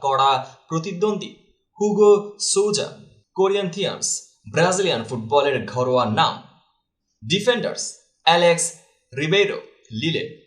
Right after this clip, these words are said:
ফেভেলাস থেকে বিশ্বকাপ দলে এক অবিশ্বাস্য সংগ্রামী সাফল্য। অ্যালেক্স সান্দ্রো পুরনো রক্ষণে বিশ্বাসযোগ্য নাম। কায়ো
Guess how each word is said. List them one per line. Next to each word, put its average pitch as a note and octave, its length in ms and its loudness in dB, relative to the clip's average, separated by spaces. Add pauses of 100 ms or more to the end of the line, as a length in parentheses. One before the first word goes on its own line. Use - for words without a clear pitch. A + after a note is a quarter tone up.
(240)
ফেভেলাস G3+ 520 2
থেকে F3+ 200 -4
বিশ্বকাপ D3+ 600 -2
দলে B2+ 220 2
এক A2+ 260 -2 (140)
অবিশ্বাস্য E3+ 600 -2 (140)
সংগ্রামী C#3+ 640 0
সাফল্য। E3 580 -4 (480)
অ্যালেক্স D#3+ 380 4 (160)
সান্দ্রো F3+ 500 -2 (580)
পুরনো A3+ 300 0
রক্ষণে E3+ 480 0
বিশ্বাসযোগ্য C3 840 -4
নাম। A#2 280 -2 (520)
কায়ো D#3 320 0